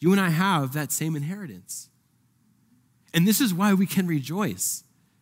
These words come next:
This is why as Christians right now, even though we've been through a lot, we can be the happiest people right now.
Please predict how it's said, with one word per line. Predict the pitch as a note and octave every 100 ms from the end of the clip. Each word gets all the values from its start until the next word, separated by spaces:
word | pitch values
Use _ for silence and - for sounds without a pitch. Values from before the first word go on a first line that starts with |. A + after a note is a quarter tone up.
| _ _ _ _ _ _ _
This | F#3+
is | A#3+ A3
why | A3+ A3
as | G3
Christians | - A3+ G#3 D#3+ D#3
right | G3 F#3+
now, | G3+ G3+
even | F#3 G3+ G#3
though | G#3
we've | G3 D#3+
been | G3+
through | G3 F#3
a |
lot, | F3+ G3 E3+ - - - _ _
we | F3
can | A#3
be | B3
the | G3+
happiest | F#3+ G3+ G#3 -
people | C4+ C#4 G#3+
right | D3+
now. | A2+ F2